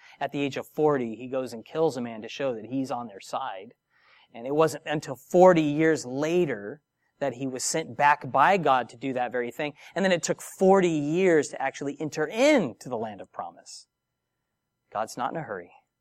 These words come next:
We can trust him. Instead of looking to, to the light at the end of the tunnel or looking to a, a slight change in circumstances to help us feel better about things,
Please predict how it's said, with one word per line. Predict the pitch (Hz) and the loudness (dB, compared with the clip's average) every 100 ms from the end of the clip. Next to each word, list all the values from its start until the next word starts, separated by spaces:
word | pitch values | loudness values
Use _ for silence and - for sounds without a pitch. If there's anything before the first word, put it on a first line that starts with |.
| _ _ _ _ _ _ _ _ | _ _ _ _ _ _ _ _
We | 135 151 | -6 -4
can | 160 | -6
trust | 147 180 175 - | -4 -2 -2 -6
him. | - 82 _ _ _ _ _ _ | -14 -18 _ _ _ _ _ _
Instead | 127 - 208 | -8 4 8
of | 196 | 8
looking | 190 196 196 | 6 0 -2
to, | - 175 156 - _ - | 2 2 2 -4 _ -10
to | 175 | -4
the | 147 | 0
light | 143 151 185 202 - | 4 8 10 8 2
at | 160 147 | -4 -2
the | 160 | -4
end | 160 165 | 0 0
of | 139 | 0
the | 139 | -2
tunnel | - 170 147 117 - - - | -2 2 2 0 -4 -20 -2
or | 151 | 2
looking | 156 180 190 | 4 2 0
to | 156 180 | 0 0
a, | 156 - - | 0 -2 -10
a | 143 | -6
slight | - - 190 180 - | -4 2 2 2 -4
change | - 180 190 165 | -10 -6 -4 -4
in | 160 | -4
circumstances | - 175 165 160 - 165 147 151 - | 0 0 0 -4 -4 -6 -6 -8 -12
to | - | -8
help | 165 165 | -6 -4
us | 156 | -6
feel | - 165 | -2 -2
better | 123 160 190 190 | 2 4 6 6
about | 135 120 110 | 4 0 -2
things, | - 120 113 113 | -8 -10 -10 -14